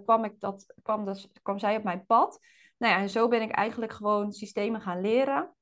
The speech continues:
Ehm, toen, denk ik, twee weken later, toen was er weer een, eh, story, volgens mij ook weer van Michelle, eh, van, eh, Iris. En dat was een, eh,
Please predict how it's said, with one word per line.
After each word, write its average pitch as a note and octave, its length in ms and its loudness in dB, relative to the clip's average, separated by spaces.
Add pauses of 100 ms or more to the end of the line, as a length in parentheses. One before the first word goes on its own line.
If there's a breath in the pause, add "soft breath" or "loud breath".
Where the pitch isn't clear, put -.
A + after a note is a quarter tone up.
Ehm, G3+ 880 -2
toen, A#3+ 480 -2 (260)
denk C4+ 220 0
ik, C4 260 -6 (300)
twee B3+ 220 0
weken B3 300 2
later, C4+ 480 2
toen A#3 140 -8
was G#3+ 160 -6
er F3+ 140 -4
weer A#3 320 2
een, B3 380 0 (340 soft breath)
eh, A3 340 -6
story, A#3 400 0
volgens G#3 240 -8
mij G#3 240 -4
ook - 240 2
weer C4+ 220 2
van A#3 140 -4
Michelle, A3+ 320 -4
eh, A3 80 0
van, A#3+ 280 4
eh, A3+ 140 0 (160)
Iris. A#3 380 -4 (280 soft breath)
En G#3+ 140 -4
dat G#3+ 160 0
was G3+ 300 -4
een, G3+ 180 -4
eh, F#3+ 100 -2